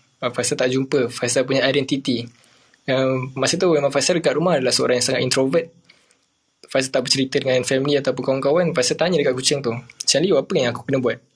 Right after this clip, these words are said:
And Faisal letak tiga gambar dekat lantai. Gambar singa, gambar serigala dan juga gambar rusa. Dan kemudian Leo ni dia step on gambar singa tu.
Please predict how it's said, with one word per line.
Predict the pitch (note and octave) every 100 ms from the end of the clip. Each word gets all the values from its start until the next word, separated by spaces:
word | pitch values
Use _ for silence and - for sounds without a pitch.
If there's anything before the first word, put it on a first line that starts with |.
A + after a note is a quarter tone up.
| _ -
And | C#3
Faisal | C3 C3+ C#3+
letak | C#3 C#3
tiga | D3+ C#3+
gambar | C#3 C3 A#2+ A#2+ C#3
dekat | - B2+ B2+
lantai. | B2+ D3 D#3+ G3+ - _ - _ _ _
Gambar | D3 C3+ C3 B2+
singa, | - D3+ D#3 A3 G3
gambar | E3+ C#3 C#3+
serigala | C#3+ E3 D#3 E3 G#3
dan | D3+
juga | C#3 C#3 C3 B2+ C3 - _ - - - - -
gambar | D#3 E3 E3
rusa. | F#3 - G#2 G2 - _ _ _ _ _ - - - _
Dan | C#3 C#3+
kemudian | D3 D#3 G3+ D#3
Leo | C3 D#3 F#3 D3+
ni | E3+ A3+
dia | C#3+ C#3+ C#3 C3+ C3+
step | C3 - F3
on | - C#3
gambar | B2+ C3
singa | B2+ C#3 C#3+ B2+
tu. | B2+